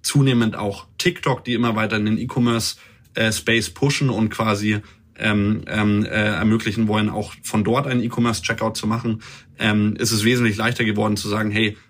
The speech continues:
wir verkaufen ja ein spezifisches Vitaminpräparat, das kommt eventuell, ähm, nur für bestimmte Menschentypen, ähm, oder nur für eine bestimmte, ähm, Sport, äh, äh, Sportrichtung in Frage,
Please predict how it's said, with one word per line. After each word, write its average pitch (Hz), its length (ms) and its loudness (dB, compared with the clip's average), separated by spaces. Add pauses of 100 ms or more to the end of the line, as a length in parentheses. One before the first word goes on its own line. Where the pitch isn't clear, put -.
wir 113 140 2
verkaufen 113 420 -2
ja 107 60 2
ein 107 120 2
spezifisches - 1400 -2
Vitaminpräparat, 117 1040 2 (260)
das - 220 0
kommt 127 220 0
eventuell, 113 640 2 (320)
ähm, 110 380 2
nur 123 220 4
für 127 100 0
bestimmte 117 460 0
Menschentypen, 113 800 2 (260)
ähm, 107 220 2
oder 107 160 2
nur 110 160 4
für - 100 -4
eine 104 160 2
bestimmte, 113 440 0 (100)
ähm, 104 300 2 (440)
Sport, 123 600 0
äh, 113 480 2
äh, 110 40 -2
Sportrichtung 113 800 -2
in 98 80 -4
Frage, 107 480 -2